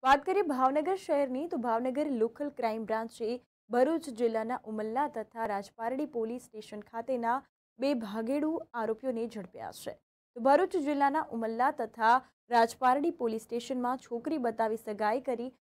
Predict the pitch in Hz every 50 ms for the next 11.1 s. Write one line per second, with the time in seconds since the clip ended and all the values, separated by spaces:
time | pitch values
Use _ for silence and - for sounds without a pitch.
0 | _ - 240 269 285 285 349 370 320 - 294 277 269 247 220 220 - 226 226 226
1 | 233 220 202 202 196 202 202 214 - _ - 208 202 - 233 247 240 233 262 262
2 | 247 214 214 214 220 247 254 262 269 254 214 196 196 202 214 - - - 262 220
3 | - - 214 208 214 226 240 _ _ _ _ _ - 269 269 285 294 311 320 320
4 | 320 392 392 285 247 247 247 247 240 - 254 233 226 226 220 240 233 220 220 220
5 | - 262 254 233 214 202 202 196 214 214 202 208 214 202 220 226 214 202 196 202
6 | 202 277 320 294 302 262 254 240 220 233 240 226 - - 233 247 302 - _ _
7 | _ _ _ _ - 320 - 392 403 381 359 339 320 302 320 277 247 240 - 202
8 | 214 208 196 180 _ - _ _ _ _ _ 196 - 247 233 240 254 254 254 285
9 | 285 285 285 311 320 302 294 294 302 311 269 240 240 - - - 240 240 247 262
10 | 254 - 254 202 233 226 220 - _ 226 226 233 233 226 - 214 208 226 254 254
11 | 220 180